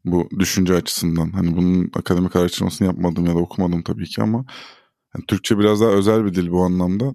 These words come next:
Diğerlerine de benzemiyor. Diğerlerini de öğrensek böyle zihnimiz çok daha farklı çalışmaya başlar mı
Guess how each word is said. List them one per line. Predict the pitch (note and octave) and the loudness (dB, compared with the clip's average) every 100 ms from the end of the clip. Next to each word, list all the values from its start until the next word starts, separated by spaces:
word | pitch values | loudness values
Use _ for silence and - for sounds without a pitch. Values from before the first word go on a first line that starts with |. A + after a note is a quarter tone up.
| G2 | 0
Diğerlerine | F#2 F2+ F#2 G#2 F#2+ | 0 2 0 0 0
de | E2+ | 0
benzemiyor. | F2 E2+ F2 F#2 A#2 C3+ _ _ _ _ - F2+ | 0 -2 -4 -2 -4 -8 _ _ _ _ -18 -2
Diğerlerini | F#2+ G2 G2 G2+ G#2+ | 2 2 2 2 4
de | |
öğrensek | F#2+ F#2 F#2+ - - - | 4 2 0 -2 -8 -2
böyle | F#2 G#2 | 0 0
zihnimiz | F#2+ F2+ G2 G2+ | 0 -2 -2 -2
çok | - - | -4 -8
daha | F#2+ | -6
farklı | F2+ F#2 - | -2 -4 -4
çalışmaya | - F#2 - F#2 | -6 -6 -2 0
başlar | F2 F2 - F#2 | 2 0 0 0
mı | F2 F2 | 0 -2